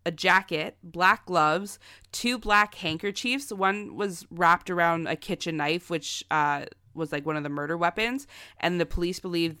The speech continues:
he used the second one to, like, cover his face like a mask. Uh, they found cologne on the, the mask handkerchief that was Drakkar Noir, which was really popular at the time, uh, and they found a gray and black fanny pack.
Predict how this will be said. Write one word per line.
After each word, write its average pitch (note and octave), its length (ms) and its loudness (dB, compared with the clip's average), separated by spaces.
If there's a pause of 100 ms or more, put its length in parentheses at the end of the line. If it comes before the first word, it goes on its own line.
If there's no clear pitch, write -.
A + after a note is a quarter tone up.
he F3 240 -10
used D#3+ 180 -4
the E3+ 80 -8
second E3 380 -4
one E3 160 -2
to, - 80 -6
like, D3 160 -4
cover D#3 280 -4
his D3 160 -6
face D3+ 300 -4
like D3 160 -6
a C#3+ 60 -10
mask. C#3+ 540 -4 (440)
Uh, D#3 200 6
they G3 100 2
found G3+ 340 4
cologne G#3+ 580 4
on F#3+ 420 4
the, E3 360 4
the D3+ 80 -6
mask D#3+ 400 0
handkerchief D#3+ 720 -4
that C#3+ 200 0
was D#3+ 200 -4
Drakkar E3 640 0
Noir, D3+ 540 0
which G3 180 -4
was D3+ 140 -6
really D#3 280 -2
popular F3 540 -2
at F3 140 -2
the G3 80 -8
time, G#3+ 480 -2 (440)
uh, E3+ 220 4
and F3+ 160 2
they E3+ 60 -2
found F3 260 0
a E3+ 80 -2
gray G3 360 -4
and A#3 140 -6
black F#3 340 -2
fanny F#3 380 0
pack. - 440 -6